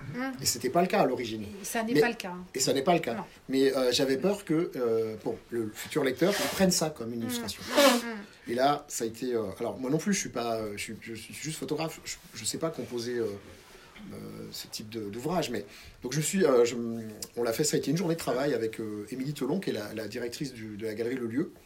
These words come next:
Speaker 2: à Lorient, et, euh, qui elle, euh, a un peu plus d'expérience. Et, euh, en fait, ce qui s'est passé, c'est que on a, on a fait les, les tirages, on les avait en, en format, petit format. On a découpé les, on a des, des, des feuilles, euh, de, de,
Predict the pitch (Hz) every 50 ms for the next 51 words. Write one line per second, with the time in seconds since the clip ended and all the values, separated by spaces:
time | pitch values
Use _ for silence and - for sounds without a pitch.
0 | - - - - - 107 101 104 98 101 101 101 113 113 170 - - - - -
1 | - - - - - - - - 113 127 131 131 127 120 117 113 113 113 110 110
2 | 110 107 104 107 107 104 101 101 - - 127 127 123 151 170 160 131 113 104 101
3 | 98 98 - - 107 110 107 104 101 101 104 101 - - - - - 202 196 160
4 | 147 - - 143 117 113 110 120 180 - - - - - 120 117 113 117 110 110
5 | 110 - 113 - - - - - - 113 120 113 120 143 - - 147 - 123 117
6 | - - - - - - - - - - 127 127 127 127 123 120 120 - - -
7 | _ _ 123 123 120 - 156 139 127 123 117 113 117 113 113 - 123 113 123 135
8 | 131 120 117 110 117 110 113 123 117 110 104 107 107 - 113 101 - - 107 117
9 | 123 113 127 135 147 - - - 113 139 131 - 127 107 107 107 113 151 180 -
10 | _ _ _ - - - _ _ - 117 117 120 120 139 135 - 139 - 156 147
11 | 139 127 123 120 117 117 113 110 113 117 110 110 107 101 113 113 - 123 120 113
12 | 120 110 - 139 131 135 131 123 113 113 107 104 101 101 98 107 113 139 147 143
13 | - 139 120 117 113 110 107